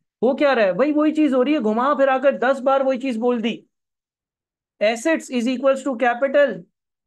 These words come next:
plus liabilities, है ना? शुरू से हम यही पढ़ते हुए आ रहे हैं ना, assets is equals to capital plus liability, asset is equals to capital plus liability। इसको अगर इस तरह से लिख दिया जाए,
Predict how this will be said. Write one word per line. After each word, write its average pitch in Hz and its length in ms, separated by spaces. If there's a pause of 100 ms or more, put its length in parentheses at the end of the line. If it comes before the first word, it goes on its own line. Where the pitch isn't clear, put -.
plus 233 280 (600)
liabilities, 240 640 (2000)
है 175 100
ना? 254 160
शुरू 254 320
से 285 120
हम 262 140
यही 254 120
पढ़ते 233 280
हुए 226 100
आ 208 120
रहे 202 100
हैं 220 60
ना, 254 80 (440)
assets 233 440
is 214 140
equals 220 280
to 226 100
capital 208 360
plus 202 260
liability, 160 500
asset 220 300
is 202 160
equals 202 240
to 208 80
capital 190 320
plus 190 240
liability। 156 480 (400)
इसको 220 200
अगर 285 300
इस 277 140
तरह 269 260
से 269 160
लिख 226 180
दिया 220 240
जाए, 190 340